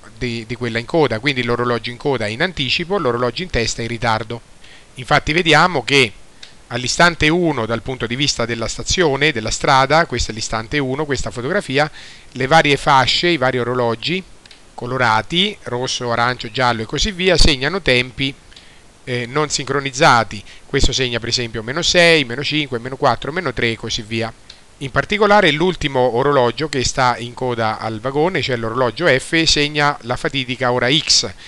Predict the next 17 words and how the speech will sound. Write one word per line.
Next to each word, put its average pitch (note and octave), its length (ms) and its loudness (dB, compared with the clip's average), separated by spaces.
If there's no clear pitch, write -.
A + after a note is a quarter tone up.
È - 80 -2
il B2+ 240 2
momento, D3 800 0
dal G#2+ 180 -8
punto B2+ 240 -8
di G#2+ 80 -8
vista A#2+ 320 -4
della A2+ 200 -8
strada, B2 520 -2
in D3 220 -2
cui C3 600 -2
il C#3 100 -6
vagone F3+ 380 2
lascia C3 440 2
l'appoggio A#2 680 -4
in A#2+ 100 -12
coda. A2+ 400 -6